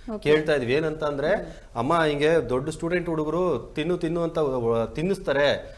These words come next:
Speaker 2: ಅವ್ನ್ ತಟ್ಟೆಗಿರ್ತಕ್ಕಂಥ ಅನ್ನ ಹಾಕ್ಬಿಟ್ಟು ತಿನ್ನು ತಿನ್ನು ಅಂತ ತುರುಕ್ತಾರೆ, ಇಂಥ ಒಂದು ಮಾತು
Speaker 1: ಹರಾಸ್ಮೆಂಟ್ ಎಲ್ಲ ಮಾಡ್ತಾರೆ.
Speaker 2: ಮಾಡ್ತಾರೆ."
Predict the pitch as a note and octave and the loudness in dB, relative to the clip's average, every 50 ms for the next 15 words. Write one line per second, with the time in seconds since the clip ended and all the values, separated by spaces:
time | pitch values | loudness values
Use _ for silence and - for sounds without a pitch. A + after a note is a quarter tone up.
0 | - - - A2 B2+ C#3 C#3 - - - F#3 F3+ F3 E3+ E3+ F3+ F3 E3+ E3 D#3+ | -16 -10 -4 -2 -2 -2 0 0 -2 0 -2 -2 -2 -2 -4 -4 -2 -2 -2 0
1 | D#3+ C#3+ C#3+ D#3+ F3+ F3+ F3 F3 - - E3 D#3+ - G3 F#3+ G3 F#3 G3+ G3+ G3 | 0 -2 0 0 -2 -2 -2 -4 -4 -8 -6 -4 -2 -2 -2 0 2 2 2 2
2 | G3+ F#3 F3+ F3 F3 F3 E3+ - F3 F3+ F#3 F#3 - D3+ C#3 D3 D3 B2+ G#2 - | 2 0 0 0 0 -2 -2 0 2 2 2 2 2 2 4 4 4 2 0 -2
3 | - - - - - G#3 - D3 D#3 E3+ E3 F#3 E3+ E3 E3 D#3+ D#3 D#3 D#3 G3 | -8 -12 -14 -16 -16 -12 -8 -6 -6 -4 -2 0 2 2 2 0 0 0 2 4
4 | G#3 A3+ A#3+ E4 C#4+ C#4 C4+ C4+ C4+ C4 B3 A3+ A#3 B3+ C4+ C4+ B3+ A3 A3+ A3+ | 6 6 6 4 4 4 4 4 4 4 2 2 4 2 2 2 2 0 -2 -2
5 | - - G#3 D3 D#3+ F#3 F#3+ F#3 - E3 D#3+ E3 D#3+ C#3 A#2 - - - | -2 -2 0 2 2 2 2 2 2 2 4 4 4 2 0 -2 -6 -12